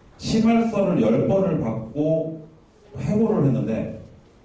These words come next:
그 회고가 부당하다고 판결이 나서 신문 기사에 가십거리가 나온 적이 있습니다.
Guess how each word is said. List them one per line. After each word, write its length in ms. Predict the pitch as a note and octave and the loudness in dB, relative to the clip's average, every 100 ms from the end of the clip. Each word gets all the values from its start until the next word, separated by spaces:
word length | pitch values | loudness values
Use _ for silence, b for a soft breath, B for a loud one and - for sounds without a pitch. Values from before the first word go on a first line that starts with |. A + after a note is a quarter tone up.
| _ _ _ _ _ _ _ _ | _ _ _ _ _ _ _ _
그 120 | - | 0
회고가 380 | C3+ G3+ G3+ - | 2 2 0 -2
부당하다고 680 | C#3+ D#3+ F3 F3 C#3+ C#3+ - | 0 2 2 2 0 0 -2
판결이 260 | - D3+ | -2 -2
나서 540 | C3+ G#2+ A#2 B2+ B2+ - | 0 0 0 -2 -4 -8
신문 720 | - G3+ G3 F3+ D3 C#3 - - - | -8 -6 -6 -6 -6 -6 -8 -14 -8
기사에 300 | - A#2 A2 | -2 0 0
가십거리가 500 | - - - - - | -2 -2 0 0 0
나온 160 | F#2+ F#2+ | 0 -2
적이 120 | - | -4
있습니다. 340 | E2 D#2+ D2+ | -6 -6 -6